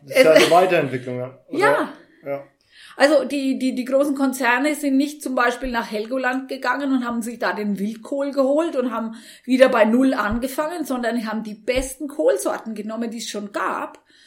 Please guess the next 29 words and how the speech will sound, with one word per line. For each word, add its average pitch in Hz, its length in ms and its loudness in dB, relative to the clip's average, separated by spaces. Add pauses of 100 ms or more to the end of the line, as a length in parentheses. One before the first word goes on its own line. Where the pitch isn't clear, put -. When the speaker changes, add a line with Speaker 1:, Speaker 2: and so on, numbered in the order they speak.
(120)
Speaker 1:
Ja. 135 240 -6 (260)
Speaker 2:
und 285 260 2
haben 226 240 -2
daraus 294 580 -4
ihre 285 240 -4
Hybriden 294 460 -4
gemacht 190 400 -10
oder 202 180 -10
ihre, 240 220 -4
äh, 220 1080 -6
C-M-S-Hybriden 254 920 -2
vielleicht 190 420 -4
sogar. 180 400 -10
Also 208 340 -8 (300)
es - 200 -10
kommt 302 200 -2
ja 269 120 2
nicht 247 260 0
aus 202 160 -8
dem 208 160 -6
Nichts, 339 280 -8
es - 200 -16
kommt - 340 -8
alles 294 340 -4
aus 233 200 -8
der 208 160 -4
Allgemeinheit 202 880 -6 (800)
und 269 320 2 (280)
die 415 440 2